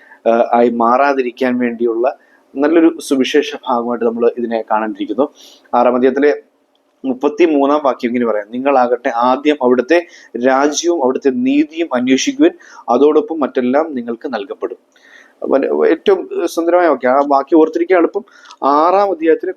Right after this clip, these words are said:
മുപ്പത്തിമൂന്നാമത്തെ വാക്യമാണ്, മുപ്പത്തിമൂന്ന് എന്ന സംഖ്യ നമ്മൾ ഉപയോഗിക്കും. മുപ്പത്തിമൂന്നാമത്തെ വാക്യം, "നിങ്ങളാകട്ടെ ആദ്യം അവിടുത്തെ രാജ്യവും അവിടുത്തെ നീതിയും അന്വേഷിക്കുക, അതോടൊപ്പം മറ്റെല്ലാം കൂട്ടി."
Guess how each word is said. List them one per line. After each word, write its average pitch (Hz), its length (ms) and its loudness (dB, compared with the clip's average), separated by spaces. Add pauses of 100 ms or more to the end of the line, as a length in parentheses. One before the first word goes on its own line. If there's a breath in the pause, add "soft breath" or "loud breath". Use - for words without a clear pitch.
മുപ്പത്തിമൂന്നാമത്തെ 202 880 0
വാക്യമാണ്, 113 360 0
മുപ്പത്തിമൂന്ന് 156 540 -2
എന്ന 165 100 -2
സംഖ്യ 147 240 -2
നമ്മൾ 135 160 0
ഉപയോഗിക്കും. 117 300 -2
മുപ്പത്തിമൂന്നാമത്തെ 175 560 2
വാക്യം, 113 340 0
"നിങ്ങളാകട്ടെ 147 840 2
ആദ്യം 135 460 2
അവിടുത്തെ 127 400 0 (360 loud breath)
രാജ്യവും 147 920 2
അവിടുത്തെ 139 340 0
നീതിയും 170 640 -4
അന്വേഷിക്കുക, 131 600 0 (460 loud breath)
അതോടൊപ്പം 143 460 2
മറ്റെല്ലാം 123 800 -2
കൂട്ടി." - 240 -12